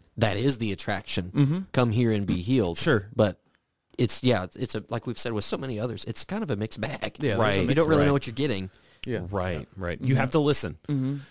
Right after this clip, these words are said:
Speaker 3: You have to be a good listener. What do you think about the, I mean, we talked already about that, but preach, Pentecostals know that God is present in felt, observable, and powerful expressions.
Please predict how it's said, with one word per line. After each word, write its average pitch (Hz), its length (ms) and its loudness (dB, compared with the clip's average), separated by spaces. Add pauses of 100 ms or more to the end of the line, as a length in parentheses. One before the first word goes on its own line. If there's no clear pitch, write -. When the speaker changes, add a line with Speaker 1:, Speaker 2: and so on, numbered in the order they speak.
Speaker 3:
You 92 80 -2
have 101 100 -2
to 120 80 -2
be 110 140 0
a 110 40 -2
good 98 180 0
listener. 92 380 -4 (340)
What 147 100 4
do 180 60 6
you 202 80 4
think 185 180 4
about 139 300 6
the, 104 220 4
I 123 60 2
mean, 131 140 4
we 131 80 2
talked 139 260 2
already 113 220 6
about 98 240 2
that, 95 220 -2
but 101 180 -2
preach, - 420 2 (160)
Pentecostals 120 640 0
know 104 260 2
that 90 140 -4
God 104 200 2
is 90 120 -4
present 117 460 0
in 98 140 -6
felt, - 560 -6 (460)
observable, 117 920 2 (140)
and 92 200 -8
powerful 120 640 0
expressions. - 840 -6